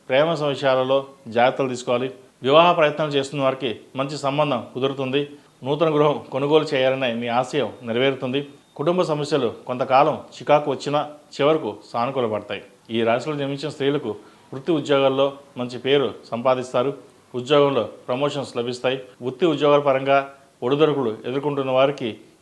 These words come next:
ఈ సంవత్సరం తాత్కాలికంగా ఊరట లభిస్తుంది. మొత్తం మీద గత సంవత్సరం కంటే ఈ సంవత్సరం బాగుంటుంది. ఈ రాశివారు ఈ సంవత్సరం శ్రీ వెంకటేశ్వర స్వామి వారికి అర్చన చేయించండి.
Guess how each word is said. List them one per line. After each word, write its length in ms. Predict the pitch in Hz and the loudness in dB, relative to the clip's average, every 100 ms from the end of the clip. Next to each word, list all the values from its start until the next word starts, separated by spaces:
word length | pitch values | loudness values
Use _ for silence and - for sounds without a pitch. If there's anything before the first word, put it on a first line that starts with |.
| 127 | -8
ఈ 100 | 127 | -6
సంవత్సరం 480 | 127 139 147 120 - - _ | -4 -4 -4 -6 -8 -20 _
తాత్కాలికంగా 800 | 131 143 - 156 143 139 139 131 - | 2 2 4 0 0 0 0 -2 -8
ఊరట 280 | 117 135 139 | -4 -4 -2
లభిస్తుంది. 600 | 123 123 - 123 135 135 - _ _ | -2 -4 -8 -8 -8 -8 -18 _ _
మొత్తం 280 | 127 135 180 | -4 0 2
మీద 180 | 170 151 156 127 - - | 4 6 6 4 -6 -6
గత 80 | 123 | -6
సంవత్సరం 420 | 131 143 151 156 | 0 0 0 0
కంటే 380 | 143 139 143 139 - _ | 0 0 -4 -4 -20 _
ఈ 120 | 127 127 | -8 -4
సంవత్సరం 380 | 127 135 151 | -4 -2 -2
బాగుంటుంది. 520 | 131 131 131 123 139 139 - _ _ | 2 2 2 -4 -4 -6 -18 _ _
ఈ 100 | 127 | -4
రాశివారు 580 | 131 131 156 170 135 101 - 135 | 2 2 4 2 2 0 -8 -10
ఈ 100 | 131 | -4
సంవత్సరం 480 | 135 139 151 123 101 - | -2 -2 -2 -4 -6 -16
శ్రీ 120 | - 139 | -6 -2
వెంకటేశ్వర 460 | 123 147 175 170 | 0 0 -4 -4
స్వామి 280 | 151 151 139 | -2 0 2
వారికి 240 | 135 127 | 2 2
అర్చన 240 | 113 - 143 | -4 -4 -8
చేయించండి. 540 | 131 123 123 120 135 | -4 -6 -4 -6 -6